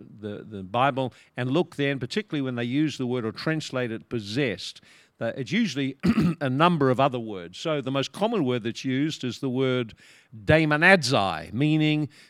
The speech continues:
to be exercised by a demon or troubled or shaken up or disturbed by a demon. In Mark twenty, uh, Matthew four twenty-four, uh, when it says there were many possessed, it means many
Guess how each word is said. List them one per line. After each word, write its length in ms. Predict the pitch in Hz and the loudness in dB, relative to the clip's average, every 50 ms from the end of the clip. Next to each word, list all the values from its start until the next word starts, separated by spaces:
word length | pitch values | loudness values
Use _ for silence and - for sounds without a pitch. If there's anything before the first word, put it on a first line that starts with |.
| _ - | _ -4
to 100 | - 147 | -4 -2
be 160 | 117 131 131 - | -2 -2 -2 -2
exercised 800 | 190 214 - - - 208 170 - - 156 139 135 131 123 - - | -2 -2 -2 -2 -2 -2 -2 0 2 2 2 2 2 0 -2 -2
by 180 | 131 135 127 123 | 0 0 0 0
a 60 | 117 | 0
demon 420 | 104 110 127 123 127 139 156 156 | -2 -2 -4 -2 -2 -4 -4 -2
or 140 | 143 117 110 | -2 -4 -4
troubled 680 | - - - - 202 165 120 117 113 123 151 190 180 - _ - - _ _ _ | -4 -4 2 4 4 4 4 2 0 0 0 -2 -4 -8 _ -20 -20 _ _ _
or 520 | - 139 127 127 127 127 123 123 123 117 - _ _ _ | -2 2 4 4 6 6 6 4 2 0 -4 _ _ _
shaken 540 | - - - - - - 170 170 - 151 143 | -10 -6 -4 0 4 4 4 4 2 0 0
up 140 | 147 151 - | 0 -2 -2
or 160 | - 117 120 110 | -4 -4 -4 -4
disturbed 600 | 120 120 - - - - 208 208 190 139 101 - | -4 -4 -4 -4 -2 0 2 2 2 2 0 -2
by 160 | - 123 117 | -2 -2 -2
a 20 | 107 | -2
demon. 320 | 95 110 98 92 92 98 | -2 -4 -4 -4 -6 -6
In 80 | 104 110 | -6 -4
Mark 320 | 120 127 120 120 117 - - - - _ _ | -2 -2 -2 -2 -4 -10 -20 -20 -20 _ _
twenty, 340 | - - 131 123 123 120 110 | -8 -6 -4 -4 -4 -4 -4
uh, 200 | 117 117 120 - | -4 -4 -4 -2
Matthew 360 | 127 127 135 123 - 127 110 | 0 0 0 0 -2 -4 -6
four 240 | - - 143 135 127 | -4 -2 -2 -2 -2
twenty-four, 720 | - - 135 127 127 123 113 - - 156 160 160 156 - - - - - _ - | -2 -4 -6 -6 -6 -6 -6 -4 -2 2 2 4 2 2 -2 -8 -20 -18 _ -6
uh, 140 | 123 120 | -6 -6
when 260 | - - 123 120 123 123 | -4 -4 -4 -4 -4 -4
it 80 | 113 | -6
says 240 | - - 139 123 - | -4 -4 -4 -4 -4
there 100 | - 131 | -4 -4
were 60 | 120 | -4
many 260 | 120 131 135 131 127 | -4 -4 -4 -4 -6
possessed, 560 | 117 - - 139 113 101 127 180 170 135 - - | -6 -8 -8 -8 -6 -2 0 0 0 -2 -2 -6
it 100 | 131 120 | -8 -6
means 340 | 131 131 131 131 127 - - - _ _ | -6 -6 -6 -6 -8 -10 -14 -18 _ _
many 500 | - 131 147 165 170 165 170 170 170 156 | -8 -6 -4 -2 -2 0 0 0 -2 -2